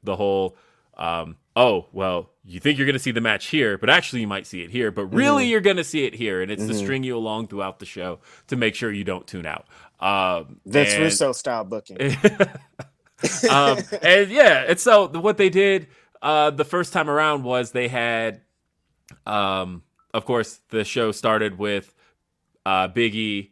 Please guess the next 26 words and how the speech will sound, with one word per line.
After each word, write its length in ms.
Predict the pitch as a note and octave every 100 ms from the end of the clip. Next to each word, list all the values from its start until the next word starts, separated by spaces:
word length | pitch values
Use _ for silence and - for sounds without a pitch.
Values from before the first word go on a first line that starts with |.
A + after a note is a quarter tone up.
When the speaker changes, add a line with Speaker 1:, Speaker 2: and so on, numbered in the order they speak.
| _
Speaker 1:
going 320 | A2+ A2+ G#2+
one-on-one 580 | A2+ B2 A2+ A2 A2 G2+
with 400 | G#2 G2+ - A2
Bobby 320 | G#2+ G#2 G2+
Lashley, 540 | G2 F#2+ F#2 F#2 F2 F2 _ _ -
uh, 360 | F2 E2+ E2 -
with 180 | G#2+
the 100 | G#2+ G2
W 300 | A#2 A2 A2
W 280 | G#2+ G#2+
E 60 | G2+
Championship 640 | - A#2 G2+ F#2+ - F#2 -
on 220 | A2 G#2 F#2+
the 80 |
line. 400 | F2 F#2+ E2+ F#2 - - _
Uh, 340 | F#2 F#2 F2+ - A2
and 180 | A2 - -
in 200 | G#3 G3
this 220 | D3+ B2+
match, 340 | G#2 F#2+ -
we 180 | A2 A2+
actually 460 | G#2 G2 - A#2+ D#3+
saw 440 | - F#2+ E2+ F2+ -
the 480 | A#2 A2 A2 G2+ G2+ _ _
reuniting 680 | A2+ C#3 E3 A2 G2 B2+ C#3+ -
of 420 | F#2+ F2 B2+